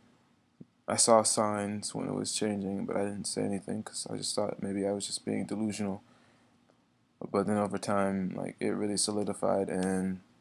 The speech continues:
they changed. And like a fool, I, well, not a fool, just like a person who is so desperate to keep things the same. I don't really like change that much.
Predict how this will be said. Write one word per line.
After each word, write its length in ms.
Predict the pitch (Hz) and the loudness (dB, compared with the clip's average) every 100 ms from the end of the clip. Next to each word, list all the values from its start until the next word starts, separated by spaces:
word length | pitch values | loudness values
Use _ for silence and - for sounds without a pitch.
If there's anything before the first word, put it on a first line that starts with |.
| _ | _
they 120 | 104 | -4
changed. 500 | 101 107 107 92 - - - _ _ _ _ _ _ - - - _ _ _ _ _ _ _ _ _ _ _ _ _ _ _ _ | -2 -2 -2 -4 -10 -14 -20 _ _ _ _ _ _ -20 -20 -20 _ _ _ _ _ _ _ _ _ _ _ _ _ _ _ _
And 760 | 98 101 101 101 98 98 95 101 | 2 4 4 2 2 0 -2 2
like 180 | 104 104 | 2 4
a 220 | 101 95 | 2 0
fool, 560 | - 131 147 120 123 - - - _ - | 0 4 6 6 2 -6 -20 -20 _ -2
I, 160 | 101 101 | 2 4
well, 240 | 101 117 | 6 6
not 220 | 135 131 | 6 2
a 60 | 101 | 0
fool, 360 | - 95 90 - _ _ - | -2 -8 -8 -12 _ _ -6
just 360 | - 113 - - - | -2 0 -2 -2 -2
like 180 | 104 | 0
a 60 | 196 | -2
person 400 | - 113 - 104 | -2 -2 -2 -4
who 360 | 104 104 101 101 - - _ _ _ _ _ | -4 -4 -4 -8 -16 -20 _ _ _ _ _
is 140 | 107 98 | -4 0
so 160 | - | 2
desperate 480 | 92 95 95 - 98 | 2 2 0 -2 -6
to 60 | - | -6
keep 260 | - 107 | -6 -4
things 260 | - 101 - | -4 -4 -4
the 60 | 95 | -4
same. 340 | - 98 92 | -2 0 0
I 100 | 95 | 0
don't 160 | 101 98 | 0 0
really 160 | 101 | 0
like 200 | 95 95 | 0 -2
change 340 | - 98 92 - | -4 -6 -4 -4
that 160 | 92 | -2
much. 500 | 98 196 92 - - | -2 -4 -4 -8 -10